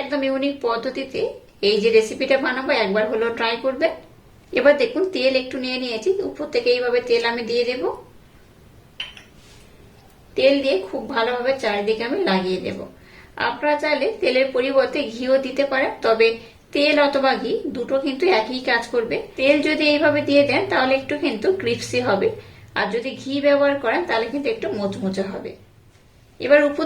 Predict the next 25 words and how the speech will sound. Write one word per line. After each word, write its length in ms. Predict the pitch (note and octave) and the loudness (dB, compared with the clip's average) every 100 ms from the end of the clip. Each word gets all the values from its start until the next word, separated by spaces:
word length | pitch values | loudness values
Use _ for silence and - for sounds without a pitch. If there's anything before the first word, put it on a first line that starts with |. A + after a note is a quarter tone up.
| - | 0
থেকে 160 | C#4 C#4 - G#3+ | 2 2 2 0
এইভাবে 260 | A#3 B3+ A#3+ | 0 2 0
একটু 120 | A#3+ A#3 | 0 -4
ময়দা 240 | A#3 A3+ B3 | -2 0 0
আমি 120 | B3+ A#3+ | -2 -2
দিয়ে 140 | C4 C4+ | 0 2
দেব। 120 | C#4 C5+ - - - - - - - - - - - - A3 | 0 -4 -8 -20 -20 -20 -20 -20 -20 -20 -20 -20 -20 -4 -2
এভাবে 220 | A#3 C#4+ B3+ | -2 -4 -4
কিন্তু 160 | C4+ F#4+ | 0 2
লাগিয়ে 260 | G3+ G3 F#3+ F#3+ | 2 4 2 0
দিতে 160 | G3 F#3+ | -4 -6
হবে। 180 | F#3+ - - - - - - - - - _ _ _ _ - - - - - - - - - - - - - - - - - - - - - - - - - | -6 -10 -16 -20 -20 -20 -20 -20 -20 -20 _ _ _ _ -20 -20 -20 -20 -20 -20 -20 -20 -20 -20 -20 -20 -20 -20 -20 -20 -20 -20 -20 -20 -20 -20 -20 -14 -8
খুব 120 | A#3 B3+ | -6 -2
ভালোভাবে 340 | A#3 A#3+ A#3 A3+ | 0 0 0 -2
দেখুন 180 | A3+ C#4 C#4 | 0 0 0
চারিদিকে 360 | G#3+ G#3+ G#3+ A3 | 0 -2 -6 -6
ময়দাটাকে 440 | G#3+ G#3+ A3+ A3+ A3+ | -4 -2 -2 -4 -4
লাগিয়ে 260 | G#3 G#3+ A#3 | -2 -4 -4
দেব। 120 | A#3+ E4+ A4+ - _ _ _ _ - _ - - - - - - - - - - - B3 | -6 -8 -12 -18 _ _ _ _ -20 _ -20 -20 -20 -20 -20 -20 -20 -20 -20 -20 -8 2
এবার 140 | D4 D4 | 4 4
একটা 140 | - G4+ - | 0 -6 -6
ছুরি 240 | - B3+ C4+ C#4 | -8 -2 0 2
আমি 120 | C#4 B3+ | 0 -2
নিয়ে 140 | B3+ B3 | -4 -4
নিয়েছি, 300 | A3+ A3+ | -6 -2